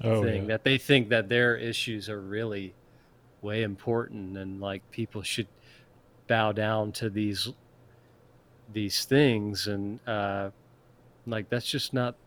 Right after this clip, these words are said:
Speaker 2: the reality of how the world's gonna work in real life. Like, no one really cares at the end of the day.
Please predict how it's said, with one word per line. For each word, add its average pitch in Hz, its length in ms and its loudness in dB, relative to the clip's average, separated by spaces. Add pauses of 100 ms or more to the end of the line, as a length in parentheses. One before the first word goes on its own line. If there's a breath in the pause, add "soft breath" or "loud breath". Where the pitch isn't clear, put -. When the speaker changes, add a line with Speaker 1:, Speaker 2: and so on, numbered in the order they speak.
(160)
Speaker 2:
the 113 100 -4
reality 107 640 -2
of 95 120 -10
how 107 200 -4
the 104 100 -6
world's 104 400 -6
gonna 104 200 -6
work 101 420 -6
in 117 200 -10
real 104 280 -4
life. 98 460 -6
Like, 95 340 -10 (920 soft breath)
no 113 200 -4
one 110 220 -4
really 107 420 -4
cares 98 540 -6
at 107 140 -8
the 110 120 -6
end 107 140 -8
of 104 120 -6
the 107 80 -8
day. 110 280 -6